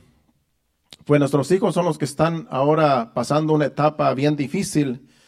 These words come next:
Les ha tocado una etapa bien difícil a nuestros hijos por las agendas, por, por las leyes y por todo lo que está pasando alrededor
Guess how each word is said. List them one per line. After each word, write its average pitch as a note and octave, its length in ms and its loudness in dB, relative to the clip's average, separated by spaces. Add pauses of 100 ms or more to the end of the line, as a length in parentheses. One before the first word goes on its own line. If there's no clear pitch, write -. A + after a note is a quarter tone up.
(380)
Les C3 160 -2
ha D#3+ 80 2
tocado D#3+ 260 0
una D#3 120 2
etapa D#3 300 0
bien E3 220 0
difícil D#3 540 -2
a D3 100 -4
nuestros C#3 380 -4
hijos F#3 300 -2
por F3+ 180 -2
las B2+ 160 -2
agendas, D#3 640 -2
por, B2 380 -2
por B2 140 -2
las A#2+ 160 2
leyes D3+ 500 0
y C#3 80 -6
por A#2+ 180 -4
todo D3+ 140 2
lo C#3 100 0
que B2 60 -12
está C3+ 200 -2
pasando D3 460 -2
alrededor C3 400 -2